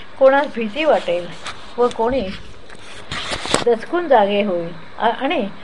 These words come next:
जरी कोणी आपल्या बोलण्याचा तिरस्कार केला तरी कोणाला पीडा होऊ नये व कोणी भिवया चढवून आपल्याकडे पाहू नये असे मनात आणून जो बोलत नाही, मग कदाचित कोणी प्रार्थना केली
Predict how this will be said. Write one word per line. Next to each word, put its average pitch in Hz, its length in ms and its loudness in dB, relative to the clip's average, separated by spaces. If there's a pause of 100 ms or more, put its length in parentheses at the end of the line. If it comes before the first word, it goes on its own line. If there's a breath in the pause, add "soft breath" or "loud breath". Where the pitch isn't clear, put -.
(260 loud breath)
जरी 233 240 8
कोणी 254 300 4
आपल्या 220 340 6
बोलण्याचा 202 560 2
तिरस्कार 196 540 2
केला 190 380 0 (100)
तरी 233 260 0 (380 loud breath)
कोणाला 254 340 4
पीडा 240 360 4
होऊ 214 260 2
नये 175 220 -6 (580 loud breath)
व 240 60 6
कोणी 285 320 4
भिवया 226 440 6
चढवून 247 400 2
आपल्याकडे 214 460 0
पाहू 214 340 2
नये 170 200 -4 (520 loud breath)
असे 294 200 2
मनात 214 380 0
आणून 208 640 -2
जो 254 140 10
बोलत 208 400 4
नाही, 185 220 0 (720 loud breath)
मग 320 100 4
कदाचित 240 600 6
कोणी 269 200 6
प्रार्थना 247 580 6
केली 262 320 0